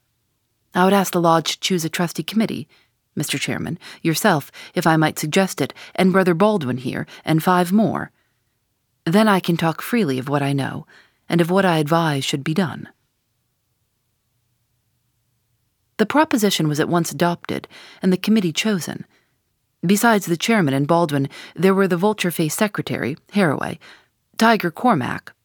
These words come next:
the brutal young assassin, Carter, the treasurer, and the brothers Willoughby,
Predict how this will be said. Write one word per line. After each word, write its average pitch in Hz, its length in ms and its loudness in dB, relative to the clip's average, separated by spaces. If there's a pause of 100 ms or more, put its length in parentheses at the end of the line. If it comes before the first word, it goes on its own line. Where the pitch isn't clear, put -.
(120)
the 160 100 -2
brutal 180 320 2
young 135 220 -2
assassin, 147 540 -2 (680)
Carter, - 340 0
the 147 120 -8
treasurer, 135 440 -4 (280)
and 190 120 4
the 190 60 4
brothers 190 360 2
Willoughby, 196 480 -2